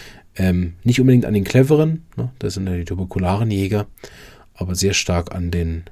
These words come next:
an den destruktiven Jägern dran. Und auch dort gibt's dann psychotische Jäger. Also sehr interessant, das können wir auch mal machen im Jasmin in der Tierwelt. Da brauche ich aber sicher noch einen Tierhomöopathen an der Seite,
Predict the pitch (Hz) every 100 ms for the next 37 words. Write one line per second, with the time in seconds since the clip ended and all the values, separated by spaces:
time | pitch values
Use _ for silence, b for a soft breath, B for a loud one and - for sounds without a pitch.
0 | - 85 82 82 82 80 92 98 107 -
1 | - - 101 98 92 92 98 92 90 92
2 | 95 B B B B B 98 - - -
3 | - 117 - 98 92 - 107 127 120 98
4 | 92 92 92 - 107 107 131 123 107 92
5 | 107 117 - 104 92 95 107 92 95 92
6 | 90 90 98 87 87 - 107 104 101 -
7 | 92 92 92 95 90 95 117 98 90 -
8 | 110 110 - 101 98 92 98 92 87 87
9 | 95